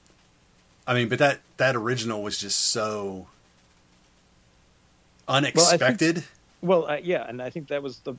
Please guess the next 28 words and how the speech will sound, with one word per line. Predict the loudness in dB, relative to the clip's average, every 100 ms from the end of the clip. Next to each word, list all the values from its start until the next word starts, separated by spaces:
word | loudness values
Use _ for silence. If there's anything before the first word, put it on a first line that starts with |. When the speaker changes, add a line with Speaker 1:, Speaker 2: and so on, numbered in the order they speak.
| -12
Speaker 2:
kind | -10 -6
of | -6
the | -6
charm | -8 -4 -2 0
of | 0
the | 2 4
original | 4 2 0 0 -2
one | -2
is | -2 0
I | 0
think | 0 -2
in | -2
the | -4
first | 0 -2 0
few | 0 2
minutes, | 2 0 -4
don't, | -4 -2
doesn't | -2 0 0
someone | 0 0
get | 0
sliced | -2 0 2 0 -2
in | -2
half? | 0 0 -2 -6 -20 _ _
Speaker 1:
Yeah. | 0 2 0 -2
Speaker 2:
And | -2 0 0 0 -2 -4 -6 -10
heads | -2 2 2 0
explode, | -4 -4 2 4 4 2 -2
and | -6 -8